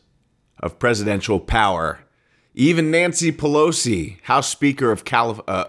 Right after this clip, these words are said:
of the federal government, of the House, a Democrat out of California, said earlier, I believe in July of this year, that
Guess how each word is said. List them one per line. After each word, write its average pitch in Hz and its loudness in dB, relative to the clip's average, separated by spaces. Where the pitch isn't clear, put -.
of 98 -2
the 90 -2
federal 104 0
government, 90 -2
of 87 -6
the 90 -4
House, 104 -2
a 95 -12
Democrat 123 0
out 92 -2
of 92 -2
California, 95 -2
said 131 0
earlier, 143 4
I 107 2
believe 123 0
in 104 2
July 101 2
of 98 0
this 95 -4
year, 101 2
that 80 -4